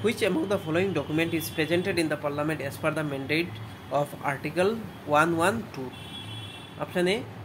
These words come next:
annual financial statement, option B, demand for grants, option C, appropriation bill, option D, finance bill।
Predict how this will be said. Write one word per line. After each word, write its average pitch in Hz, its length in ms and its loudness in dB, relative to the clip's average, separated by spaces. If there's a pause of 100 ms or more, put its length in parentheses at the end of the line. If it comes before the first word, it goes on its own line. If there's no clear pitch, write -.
(140)
annual 165 280 4
financial 160 460 -2
statement, 165 600 -2
option 160 300 -4
B, 175 120 2
demand 147 460 0 (100)
for 151 160 2
grants, 151 500 -2 (380)
option 160 340 -2
C, 196 200 0 (120)
appropriation 175 640 0
bill, 151 260 0 (460)
option 151 300 -2
D, 180 220 2 (300)
finance 139 280 -2
bill। 123 220 -8